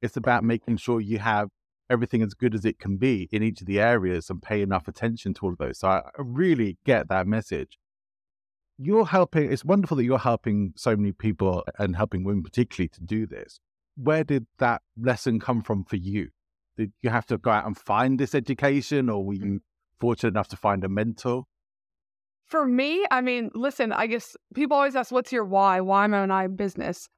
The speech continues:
Speaker 2: Well, I'm in business also because I've seen what wealth did to my family. You know, my parents filed bankruptcy twice. We've got significant, ch-, you know, generational patterns that have been going on for centuries, right?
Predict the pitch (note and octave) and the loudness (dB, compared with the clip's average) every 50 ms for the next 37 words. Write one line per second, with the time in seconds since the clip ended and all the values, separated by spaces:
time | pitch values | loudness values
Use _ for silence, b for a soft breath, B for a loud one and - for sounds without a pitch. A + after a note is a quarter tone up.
0 | B B B B - A#3 A#3 A#3 A#3 - A3 A3+ B3 C#4+ D4+ C#4 G#3 F#3 A#3 A#3 | B B B B 0 2 2 2 4 2 2 4 4 4 2 2 2 2 0 0
1 | G#3 A3+ G3+ G3 - - - A#3+ B3 B3+ - - A3 G#3 G3+ F#3 G3 G#3+ F#3+ - | 0 0 -2 -4 -6 -4 0 0 0 0 0 0 0 0 0 0 -2 -4 -4 -2
2 | - G#3+ G3+ G3+ G3+ G3+ G3+ G3 - - G3+ F#3 - - - C#4 C4+ C4 A#3+ G#3+ | 0 2 2 4 4 2 2 0 0 -2 -2 -2 -2 -2 0 2 4 4 4 2
3 | - _ _ _ _ _ _ G#3+ A3 G#3 A#3+ B3+ G#3+ G3 F#3+ G#3 A3 G3+ G3+ F#3+ | 0 _ _ _ _ _ _ 0 2 2 2 2 0 -2 0 0 0 0 2 0
4 | G3 F#3+ F#3 - _ A3+ A3+ A3+ G#3 G3 G3+ - F#3 F#3 F#3 - _ _ _ _ | 0 -2 -2 -2 _ 2 2 2 2 0 -2 -2 -2 -4 -4 -6 _ _ _ _
5 | _ _ A#3 B3 B3+ B3 A#3+ A3 A3+ - - C4+ C4+ C4 - - B3+ A#3 A3 F#3 | _ _ 0 2 4 4 4 2 2 0 0 0 0 0 0 0 0 0 2 2
6 | F#3+ G#3 A3+ A#3 A3+ A3+ G3+ - G#3+ G3+ - - - A3 G#3 - - G3 - - | 2 0 2 2 0 -2 -2 -2 -4 -4 -4 -2 0 0 2 0 -2 -6 -10 -14
7 | - - _ _ _ _ _ _ _ _ - G3+ A#3+ B3 A#3+ A#3 A3 G3 A#3+ - | -20 -20 _ _ _ _ _ _ _ _ -4 0 0 2 2 2 2 2 2 0
8 | - - - B3 A#3 A3+ B3+ C#4 C4 C#4 A3+ A3 - - - - - _ - A3+ | 0 0 -2 -2 0 2 2 2 2 0 0 -2 -2 -4 -10 -16 -10 _ -2 0
9 | A3 G#3 G3 F3+ A3+ A#3 A#3 A3 G#3 G#3 G#3+ A3 - - G#3+ G3+ F#3+ - - G3 | 0 0 0 0 0 0 2 2 2 2 0 0 -2 -2 -2 -2 -2 -2 0 0
10 | G#3 G3+ G3 F#3 E3 F#3+ A3 G3+ G3 F3+ G3 G3+ F#3+ G#3 G#3 G3+ G3 G3 - - | 0 2 0 -2 -2 -2 -2 -2 -2 0 -2 0 2 2 2 2 2 0 0 0
11 | F#3+ G3+ G3+ G3 G3 F#3+ - G#3 G3+ F#3+ - - A#3 A3+ A#3+ A#3 - - F#3+ G3 | 2 2 2 2 0 -2 -4 -6 -6 -6 -2 0 2 2 4 2 0 -2 -4 -6
12 | - - - - - - - - F#3 G#3 A3+ B3 - | -4 -4 -6 -8 -10 -12 -8 -2 2 2 2 2 0